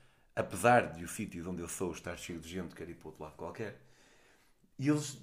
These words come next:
faziam uma cara de triste. Porquê? Porque eles sabiam que noutros sítios as pessoas estão mais confortáveis. E eu pensei, se eles não soubessem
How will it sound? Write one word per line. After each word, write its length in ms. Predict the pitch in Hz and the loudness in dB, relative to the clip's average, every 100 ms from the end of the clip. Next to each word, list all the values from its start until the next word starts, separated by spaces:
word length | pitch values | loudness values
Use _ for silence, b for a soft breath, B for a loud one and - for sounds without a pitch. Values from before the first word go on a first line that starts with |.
| - | -12
faziam 320 | 143 160 160 180 | -4 0 2 4
uma 140 | 175 | 4
cara 340 | 175 175 170 | 4 4 4
de 80 | 147 | 0
triste. 400 | - 160 139 - | -2 -2 -2 -6
Porquê? 320 | - 143 131 113 | -6 -4 0 0
Porque 240 | 127 127 | 0 0
eles 100 | 135 | 0
sabiam 400 | 135 123 135 143 | 0 0 0 0
que 80 | 127 | 0
noutros 240 | 143 127 | -2 -4
sítios 320 | 139 131 131 | -8 -8 -6
as 80 | 131 | -6
pessoas 280 | - 131 131 | -6 -4 -4
estão 160 | 131 131 | -2 -4
mais 160 | 127 | -4
confortáveis. 600 | 131 127 - 107 95 92 - b b b b b b | -4 -8 -4 -4 -4 -6 -14 b b b b b b
E 60 | 131 | 0
eu 100 | 131 | 0
pensei, 680 | 135 131 131 90 82 82 - _ _ _ _ _ - | 0 -2 -2 -2 -2 -6 -12 _ _ _ _ _ -14
se 200 | - 147 | 0 6
eles 160 | 196 | 8
não 100 | 196 | 6
soubessem 720 | 185 170 113 101 98 - 101 | 4 2 4 4 2 -2 -4